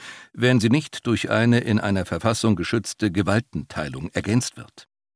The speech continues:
Denn wer schützt Minderheiten vor dem latent immer vorhandenen totalitären Anspruch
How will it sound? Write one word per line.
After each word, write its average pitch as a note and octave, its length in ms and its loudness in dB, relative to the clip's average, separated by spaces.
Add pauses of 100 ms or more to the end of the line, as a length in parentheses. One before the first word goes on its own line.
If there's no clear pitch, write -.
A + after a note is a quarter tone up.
(840)
Denn A2+ 360 6
wer C#3+ 240 6
schützt - 480 0
Minderheiten A2+ 720 4
vor A2+ 180 -2
dem F#2+ 160 0
latent G#2 580 -2
immer C3 280 0
vorhandenen A2+ 760 -2
totalitären F2+ 760 -2
Anspruch - 580 -2